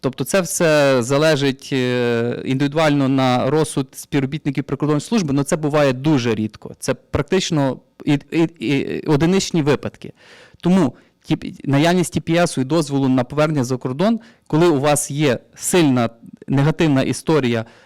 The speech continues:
міграційна в Америці, б-, в першу чергу рекомендуємо перед тим, е, консультуватися з адвокатами. Вони вам скажуть, чи вам варто то робити, чи ні. Це такий, е, своєрідний,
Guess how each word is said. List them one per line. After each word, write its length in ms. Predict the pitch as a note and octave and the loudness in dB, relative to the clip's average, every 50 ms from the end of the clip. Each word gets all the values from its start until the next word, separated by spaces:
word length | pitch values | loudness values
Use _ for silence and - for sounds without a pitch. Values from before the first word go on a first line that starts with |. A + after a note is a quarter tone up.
| _ - | _ -8
міграційна 880 | - C3 C3 C3+ C#3+ D3 C#3+ - - C#3+ C3 B2+ B2 A#2+ A#2+ - - B2 A2+ | -4 0 0 2 2 0 -2 -2 -2 0 2 2 2 2 0 0 -2 -4 -2
в 40 | B2 | 0
Америці, 640 | C3+ D#3 F3 A3 B3 A#3 G3 - - - D3 D3+ _ _ _ _ _ _ _ _ _ _ - _ _ _ _ _ - | 0 2 2 2 2 0 -2 -4 -6 -8 -8 -8 _ _ _ _ _ _ _ _ _ _ -20 _ _ _ _ _ -20
б-, 260 | - - - - - | -18 -18 -12 -10 -10
в 120 | - - - _ | -10 -12 -12 _
першу 260 | - F3+ F#3 - - G3 | 0 0 0 0 0 0
чергу 280 | - G3+ G3 F3+ E3+ | 2 2 2 4 4
рекомендуємо 500 | E3 D#3+ - E3+ E3+ E3 D#3 F3+ E3+ D#3+ | 2 2 2 2 0 2 2 2 2 2
перед 360 | - - D#3+ D3+ D#3+ D#3+ D#3+ | 2 2 2 2 2 0 -2
тим, 260 | - G3 G#3+ G#3+ G#3+ G#3 - _ _ _ _ _ _ - - | 0 0 0 0 0 -2 -8 _ _ _ _ _ _ -14 -8
е, 200 | - B2 A#2+ B2 | -4 -4 -4 -4
консультуватися 680 | - - - D#3 - D#3+ D#3 - - E3+ E3+ - D#3 | -4 -2 -2 0 0 -2 -4 -2 -2 -2 0 0 -2
з 60 | C3 C#3 | -2 -2
адвокатами. 540 | C3+ C#3+ C#3+ - C#3+ A#2 - - A2+ A#2 | -2 -2 0 0 0 0 0 -2 -6 -6
Вони 160 | B2+ D#3 F3+ F3 | -4 -2 0 0
вам 160 | D#3 D#3 D#3 | 0 0 0
скажуть, 380 | - - F#3+ F#3+ F3 D3+ - | -2 0 0 2 2 2 0
чи 80 | - E3 | -2 -4
вам 140 | D#3+ D3+ C#3+ | -2 -2 0
варто 300 | D#3+ E3 E3+ - - D3 | 0 0 0 0 -4 -4
то 160 | - - C#3+ | -2 0 0
робити, 360 | C3+ C3+ C3+ C3+ B2+ - B2+ | 0 0 0 -2 -2 -2 -4
чи 160 | - - - | -6 -4 -4
ні. 200 | G#2+ G2 F#2 - _ _ _ _ _ _ _ _ _ - | -4 -6 -6 -10 _ _ _ _ _ _ _ _ _ -10
Це 200 | - - D3 C3+ | -6 -4 -4 -4
такий, 680 | - - D#3+ - _ - - - F3+ E3+ D#3 F2 E2+ | -4 -10 -16 -16 _ -14 -6 -2 0 0 0 0 0
е, 200 | C3 C3 C3 B2+ | -2 0 -2 -2
своєрідний, 760 | - - D#3 D3+ E3 E3 D#3 D3 C#3+ C#3 C3 B2 - - | -2 0 0 2 2 2 2 2 2 0 0 0 -4 -8